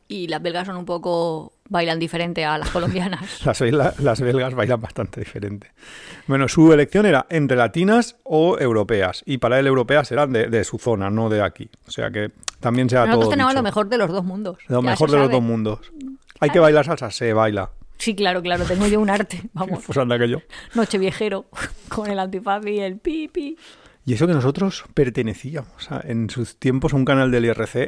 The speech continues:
Speaker 2: El I R C era una especie de chat de hace
Speaker 1: No era una especie de chat,
Speaker 2: veintipico
Speaker 1: era un
Speaker 2: años.
Speaker 1: chat. Solo que
Speaker 2: Exacto.
Speaker 1: era un chat para hablar con desconocidos.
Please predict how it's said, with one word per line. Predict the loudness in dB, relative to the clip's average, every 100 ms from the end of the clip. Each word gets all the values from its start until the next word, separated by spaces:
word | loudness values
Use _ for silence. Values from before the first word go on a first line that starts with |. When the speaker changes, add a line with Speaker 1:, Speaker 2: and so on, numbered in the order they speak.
| -2
Speaker 2:
El | -2
I |
R | -2
C | -2
era | -2
una | -2
especie | -2 -6 -4 -4
de | -4
chat | -2 -4 -6 -14 -8
de | -8
hace | -6 -8 -8 -12 _
Speaker 1:
No | 0
era | 2
una | 2
especie | 0 2
de | 2
chat, | 4
Speaker 2:
veintipico | 4 4 2
Speaker 1:
era |
un | 0
Speaker 2:
años. | -4
Speaker 1:
chat. | -14 -20
Solo | -20
que | -20 -10
Speaker 2:
Exacto. | -2 0 0
Speaker 1:
era | 0
un | 0
chat | -2
para | -2 -2
hablar | -2 -4
con | -6
desconocidos. | -6 -8 -6 -8 -10